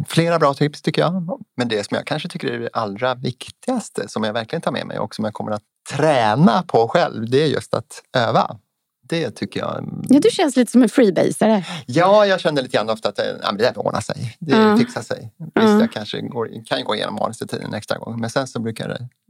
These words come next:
Speaker 1: lösa sig. Du då, Nikita? Vad tar du med dig?
Speaker 2: Ehm, jag tar med mig att, ehm,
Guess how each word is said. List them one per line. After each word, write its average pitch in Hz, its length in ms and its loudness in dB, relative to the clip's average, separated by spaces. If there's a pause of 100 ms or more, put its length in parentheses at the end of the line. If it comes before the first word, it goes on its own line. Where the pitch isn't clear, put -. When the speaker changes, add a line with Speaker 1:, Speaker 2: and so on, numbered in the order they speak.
(180)
Speaker 1:
lösa 123 280 -4
sig. - 120 -12 (280)
Du 185 140 4
då, 214 120 6
Nikita? 151 480 2 (120)
Vad 127 140 2
tar 131 100 2
du 135 80 4
med 135 120 4
dig? 175 220 0 (400)
Speaker 2:
Ehm, 262 640 6
jag 262 120 6
tar 285 100 4
med 262 220 6
mig 240 160 4
att, - 340 -2
ehm, 220 500 6